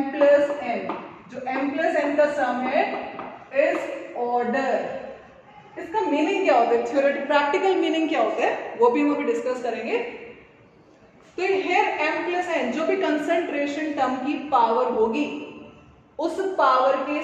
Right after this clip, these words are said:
सम को हम क्या बोलते हैं? ऑर्डर बोलते हैं। तो here M plus N is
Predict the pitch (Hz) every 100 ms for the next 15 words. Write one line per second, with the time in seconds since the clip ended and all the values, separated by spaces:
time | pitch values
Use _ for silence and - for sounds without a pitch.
0 | 277 247 233 233 277 254 254 254 - 214
1 | 196 233 302 - - - 285 277 226 -
2 | - - - - 247 269 - 262 302 330
3 | 349 349 269 269 427 480